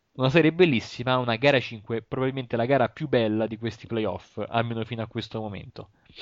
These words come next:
Dieci inning, eh, di, eh, sofferenza e di, di tensione. I partenti durano entrambi sei inning. Gagliardo per i Brewers lancia, eh, appunto sei inning, concedendo sei valide, un punto e due basi ball, cinque strikeout.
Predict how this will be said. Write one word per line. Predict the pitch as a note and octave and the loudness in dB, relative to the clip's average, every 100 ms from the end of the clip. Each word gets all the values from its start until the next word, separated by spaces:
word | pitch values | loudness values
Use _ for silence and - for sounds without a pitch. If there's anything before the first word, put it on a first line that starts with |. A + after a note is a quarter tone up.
| - - - - _ _ _ | -12 -12 -16 -20 _ _ _
Dieci | - F3 D3+ - E3 | 6 6 8 4 -2
inning, | C3+ B2 A2+ A2+ | -4 -6 -8 -2
eh, | G#2+ G#2+ G#2 G2+ G2+ | 0 2 0 -2 -4
di, | B2 D3 A#2+ A2 G2+ G2 - _ _ - | -6 -2 0 2 0 -4 -12 _ _ -2
eh, | A2+ | 0
sofferenza | A2+ - F3 - C3 F3+ D3+ B2 - F#3 - _ _ _ _ | 2 2 2 4 6 6 4 -2 0 0 0 _ _ _ _
e | B2+ A#2+ | -4 -4
di, | A2+ A#2 A2 G#2 G#2 G2+ | -2 -4 -2 -2 -4 -4
di | G#2+ | -4
tensione. | A#2+ A2+ - G#3 A#2 F#2 F2+ _ _ _ _ _ _ _ - _ _ _ _ _ _ | -2 -2 4 4 4 -2 -8 _ _ _ _ _ _ _ -20 _ _ _ _ _ _
I | - | -8
partenti | B2 B2 - F3 B2+ B2+ A#2 | 0 0 4 4 4 -4 -4
durano | C#3+ C3+ B2 | -2 -2 -2
entrambi | A#2+ D#3 C3+ B2 | 0 2 2 0
sei | E3+ F#3 | 2 2
inning. | A#2 G#2 G#2 G#2 | 2 -4 -6 0
Gagliardo | B2 D3+ B2+ G#2 G#2+ | 4 6 6 4 -6
per | A2+ | -6
i | A2+ | -6
Brewers | C3 C#3+ A2 F#2+ A2+ | -4 -2 -2 -4 -4
lancia, | B2 A#2 A2 G#2 G2+ F#2+ - _ _ _ _ | -2 -4 -4 -4 -2 -6 -12 _ _ _ _
eh, | - G#2+ | -6 -4
appunto | G2+ C3 G#2+ | -4 -6 -2
sei | - F3+ | 2 2
inning, | B2 G2+ | 2 -6
concedendo | G#2 G#2+ B2+ G#2+ G2+ | -6 -4 -4 -4 -6
sei | - D#3+ B2 | 2 4 6
valide, | C#3+ C#3+ B2+ | 6 6 4
un | A2+ B2+ B2 | 2 -2 -8
punto | C3+ B2 A2+ A#2 | -12 -12 -8 -2
e | A2 | -2
due | A#2 A2+ | -2 -2
basi | A2 A#2+ | -2 -2
ball, | A#2+ | -4
cinque | A2 - A#2 A2 | -4 -6 -8 -6
strikeout. | C#3+ D#3+ F#2+ G2 - B2+ | -2 2 2 2 -4 -6